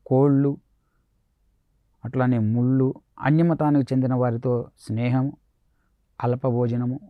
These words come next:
మొదలగునైనటువంటి అంశాలు ఈ కేతు పరిధిలోకి వస్తాయి. ఈ లక్షణాలన్నీ కూడా కేతు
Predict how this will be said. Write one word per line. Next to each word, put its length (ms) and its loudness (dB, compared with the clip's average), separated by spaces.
మొదలగునైనటువంటి 840 0
అంశాలు 680 2
ఈ 140 2
కేతు 340 -2
పరిధిలోకి 580 -6
వస్తాయి. 460 -10
ఈ 140 2
లక్షణాలన్నీ 760 -4
కూడా 400 -6
కేతు 480 -4